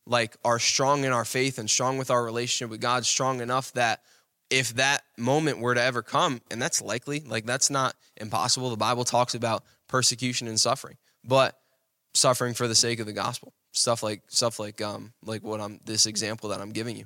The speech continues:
But if that were to ever happen, we have to be, like, watchful a-, and mindful that our relationship with God is strong enough that we wouldn't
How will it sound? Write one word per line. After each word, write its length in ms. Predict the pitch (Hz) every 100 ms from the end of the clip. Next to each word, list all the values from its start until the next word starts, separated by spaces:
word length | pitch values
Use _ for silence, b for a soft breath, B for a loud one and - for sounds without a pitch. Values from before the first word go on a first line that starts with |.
| -
But 280 | 127 120 - b b b b b b _ _ _ _ _ _ _ _ _ _ _ _ _ _ -
if 160 | 156
that 200 | 170 196
were 120 | 202
to 80 | 190
ever 180 | 180 170
happen, 440 | 147 170 - 110 110 _
we 140 | 131
have 160 | 165 170
to 80 | 170
be, 220 | 160 151
like, 220 | 127 123
watchful 720 | 107 113 123 - - 117 110 _ _
a-, 180 | 113 113
and 160 | 120 120
mindful 480 | 113 151 165 120 113
that 240 | 107 -
our 160 | - 135
relationship 640 | 143 127 139 139 139 135
with 100 | 113
God 240 | 110 120 123
is 100 | 117
strong 360 | - 123 131
enough 260 | 117 120 131
that 140 | 104
we 160 | 107 127
wouldn't 400 | 123 127 123 -